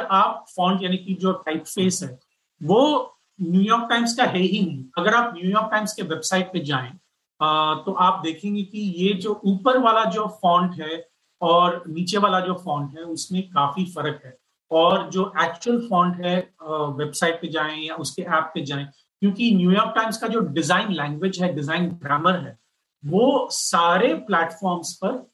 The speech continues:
सेम है। वेबसाइट पे जाएं, ऐप पे जाएं, कहीं पर भी जाएं, वो एक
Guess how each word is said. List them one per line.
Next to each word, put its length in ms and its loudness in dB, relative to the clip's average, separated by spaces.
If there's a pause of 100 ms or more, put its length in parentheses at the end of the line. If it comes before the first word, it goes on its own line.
(100)
सेम 380 -4
है। 280 -14 (180)
वेबसाइट 460 0
पे 100 -4
जाएं, 400 0
ऐप 440 -2
पे 80 -4
जाएं, 300 -6
कहीं 240 -8
पर 140 -6
भी 100 -8
जाएं, 200 -6
वो 160 -4
एक 200 -4